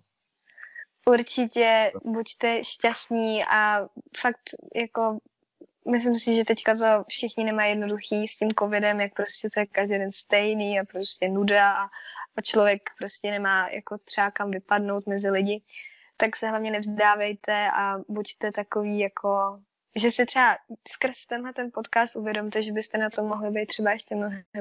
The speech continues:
hůř. Takže vlastně si važte toho, v jaký situaci jste a hlavně se snažte být prostě optimističtí, šťastní a,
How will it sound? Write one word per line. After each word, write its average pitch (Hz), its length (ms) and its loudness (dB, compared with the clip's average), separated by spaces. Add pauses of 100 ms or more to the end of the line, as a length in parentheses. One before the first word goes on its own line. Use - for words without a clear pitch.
hůř. 208 240 -2 (680)
Takže 220 420 0
vlastně 214 320 -8
si 220 140 -6
važte 208 280 -6
toho, 208 380 -4
v 208 60 -4
jaký 208 220 -2
situaci 214 460 -4
jste 240 300 2 (720)
a 202 380 0 (600)
hlavně 226 360 -2
se 220 140 -8
snažte 214 400 -4
být 208 220 -4
prostě - 380 -2
optimističtí, 214 1300 -2
šťastní - 840 -2
a, 196 320 2